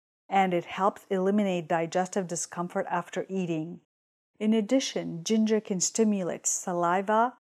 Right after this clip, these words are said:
bile, and gastric enzymes to aid in digestion of food that has been just ingested. Here's a simple recipe for ginger tea. Ginger tea is refreshing and easy to make.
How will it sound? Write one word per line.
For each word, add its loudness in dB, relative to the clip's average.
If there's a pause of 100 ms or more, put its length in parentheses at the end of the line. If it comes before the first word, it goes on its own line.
(260)
bile, 2
and -2
gastric -4
enzymes -2
to -10 (120)
aid 2
in -2
digestion -4
of -10
food 0
that -2
has -10
been -2
just -6
ingested. -4 (420)
Here's 2
a 2
simple 0
recipe 0
for -4
ginger -2
tea. -8 (580)
Ginger 2
tea 0
is -4
refreshing -2
and -2
easy -2
to 2
make. -6